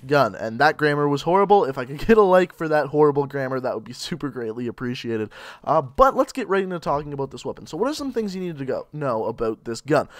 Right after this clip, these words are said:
First of all, there is one problem with this gun. It does not shoot through walls. Pretty much every laser gun in this game just does not shoot through walls.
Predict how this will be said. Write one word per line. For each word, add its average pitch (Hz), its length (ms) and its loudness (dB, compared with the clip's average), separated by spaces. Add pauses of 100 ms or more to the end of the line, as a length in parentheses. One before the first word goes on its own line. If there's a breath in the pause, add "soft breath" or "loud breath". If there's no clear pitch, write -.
(500 loud breath)
First 269 360 0
of 165 100 0
all, 143 380 2 (180)
there 165 220 2
is 156 100 0
one 175 280 0
problem 160 280 4
with 151 140 -2
this 147 160 -6
gun. 120 380 -2
It 165 140 -6
does 139 200 -4
not 147 420 4
shoot - 280 -8
through 151 160 -4
walls. 110 280 -2
Pretty 233 200 -4
much 247 200 -2
every 214 280 0
laser 180 440 -2
gun 208 360 0
in 180 240 -6
this 196 180 -2
game 151 320 -4
just 143 260 -12
does 143 220 2
not 156 240 -2
shoot 165 260 -12
through 143 240 -8
walls. 117 360 -2